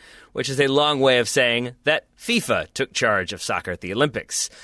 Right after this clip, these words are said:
fifa president João Havelange was still wary of the Olympics becoming a rival to the World Cup,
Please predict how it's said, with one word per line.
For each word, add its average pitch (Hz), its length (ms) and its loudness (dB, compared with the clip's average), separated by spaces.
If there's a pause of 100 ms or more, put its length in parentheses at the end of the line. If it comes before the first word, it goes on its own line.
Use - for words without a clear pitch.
(160)
fifa 127 280 -6
president 123 400 0
João 104 240 0
Havelange 170 580 0 (200)
was 117 160 -2
still 113 300 0
wary 143 440 2
of 110 100 -2
the 117 120 -2
Olympics 101 320 -6
becoming 98 460 -10
a 104 100 -4
rival 98 380 -2
to 98 100 -10
the 90 100 -8
World 85 240 -10
Cup, 170 220 0